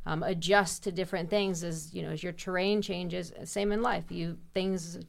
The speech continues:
change in life, things alter in life, and you need to be ready to flow with that and adjust along with them.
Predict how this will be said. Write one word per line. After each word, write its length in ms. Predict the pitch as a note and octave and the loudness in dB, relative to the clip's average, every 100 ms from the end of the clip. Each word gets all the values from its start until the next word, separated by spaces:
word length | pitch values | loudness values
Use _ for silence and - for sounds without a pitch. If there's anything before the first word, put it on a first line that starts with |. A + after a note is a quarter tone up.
| - | -6
change 320 | G3 G3 F#3+ | -2 0 0
in 100 | F3+ | 0
life, 320 | F3+ F3+ E3+ | 2 2 0
things 220 | F#3 F3 | -4 -2
alter 320 | D#3 F3 F3+ | 0 0 -2
in 60 | F3+ | -2
life, 180 | F3+ E3+ | -2 -2
and 100 | F#3+ | -2
you 80 | F#3 | 0
need 200 | F#3 F3+ | 0 0
to 40 | |
be 160 | F#3 F#3+ | 2 2
ready 360 | F3+ F#3 F3+ | 2 2 0
to 100 | E3+ | -4
flow 300 | E3+ - F#3+ | -6 -2 0
with 160 | F#3 E3 | 0 -4
that 180 | B2 - | -6 -8
and 120 | - E3+ | -6 -6
adjust 440 | E3 D#3+ D#3 - | -4 -4 -4 -6
along 260 | D#3+ D3 D3 | -6 -4 -4
with 180 | D#3+ - | -8 -8
them. 240 | - F3 | -12 -12